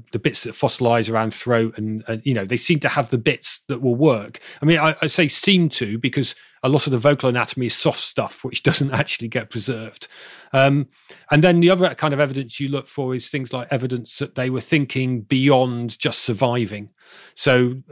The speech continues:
most people think that language is associated with going beyond just how do I get food each day and mate. Um, and therefore you start getting what's called symbolic thinking. So you get things like art being drawn, you get burials with,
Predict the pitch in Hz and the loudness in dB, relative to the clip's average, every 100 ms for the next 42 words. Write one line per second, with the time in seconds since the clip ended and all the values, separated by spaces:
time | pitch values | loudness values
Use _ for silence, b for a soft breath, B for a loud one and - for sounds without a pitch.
0 | - _ 156 156 - 139 127 135 123 120 | -20 _ 4 4 2 0 0 0 -2 -2
1 | 120 135 135 123 113 113 107 147 127 - | 0 2 2 -2 -2 -4 0 2 2 2
2 | 120 107 117 117 135 123 113 127 139 127 | -2 -2 -6 -2 0 0 0 2 2 2
3 | 113 127 110 - - 131 131 120 113 131 | -2 -4 -6 -8 -6 -2 0 0 0 -2
4 | - - 139 120 113 110 - 127 113 110 | -4 -2 0 0 -2 -4 -2 0 0 -2
5 | 110 120 113 110 - 120 120 104 104 - | -4 -4 -4 -6 -8 -2 0 0 -2 -6
6 | - B B B - 113 110 107 110 107 | -8 B B B -4 0 2 0 -2 -4
7 | b b 123 127 127 120 139 123 - 131 | b b 0 4 4 2 2 0 2 0
8 | 120 131 127 127 151 - 123 - 120 180 | 0 -2 -2 -4 -4 -4 -4 -2 2 2
9 | 135 - 110 - 101 - 117 123 - 123 | 2 -4 -6 -8 -12 -8 -6 -6 -6 -6
10 | 120 113 - 156 139 - 123 107 98 120 | -4 -6 0 2 2 0 -4 -4 -2 -2
11 | 110 107 110 120 120 b b - 147 139 | -2 -4 -4 -6 -6 b b 2 4 6
12 | 131 123 - 139 131 110 - | 4 2 0 0 0 -2 -10